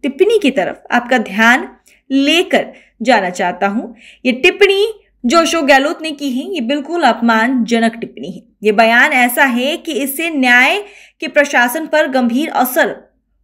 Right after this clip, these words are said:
हो सकता है और यह विधि व्यवस्था के आत्मविश्वास को कमजोर कर सकता है।" सीएम गहलोत ने सार्वजनिक रूप से बयान देते हुए न्यायपालिका पर भ्रष्टाचार करने का आरोप लगाया,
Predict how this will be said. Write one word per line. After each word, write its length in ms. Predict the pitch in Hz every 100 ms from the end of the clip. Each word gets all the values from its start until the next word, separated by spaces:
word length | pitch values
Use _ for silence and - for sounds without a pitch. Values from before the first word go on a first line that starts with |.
| _ 349
हो 140 | 349
सकता 340 | - - -
है 140 | 180 180 -
और 160 | 208 220
यह 120 | 233
विधि 480 | 240 277 240 359 403
व्यवस्था 580 | 233 240 233 - 262
के 400 | 262 262 254 294 - _ 254 -
आत्मविश्वास 840 | 254 370 381 320 - 302 277 294 -
को 120 | 202
कमजोर 600 | - 240 214 220 240 -
कर 80 | 190
सकता 400 | - 262 _ -
है।" 160 | 262 _ _
सीएम 260 | - 339 349
गहलोत 320 | 339 359 403
ने 160 | 415 453
सार्वजनिक 640 | 370 302 311 381 427 403
रूप 240 | 320 339 381
से 180 | 339
बयान 420 | 233 220 214 220 226
देते 300 | 226 233 233
हुए 280 | 214 220
न्यायपालिका 680 | 262 240 233 233 214 226 294
पर 200 | 294 254
भ्रष्टाचार 800 | 247 240 233 302 302 269 285 349
करने 280 | 339 294 349
का 140 | 381 302
आरोप 360 | 202 160 135 139
लगाया, 320 | 143 113